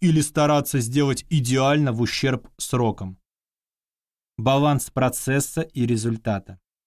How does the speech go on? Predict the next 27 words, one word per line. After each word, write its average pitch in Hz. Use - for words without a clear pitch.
Что -
важнее, 135
досконально 170
соблюсти 156
процесс 156
или 165
получить 160
хоть 156
какой-то 165
результат? 113
Кто-то 156
ответит, 147
что -
результат, 147
конечно, 151
важнее, 143
и 170
ради 147
него 147
можно 147
что-то 147
нарушить 147
в -
процессе, 147
а 123
после 175
разобраться, 147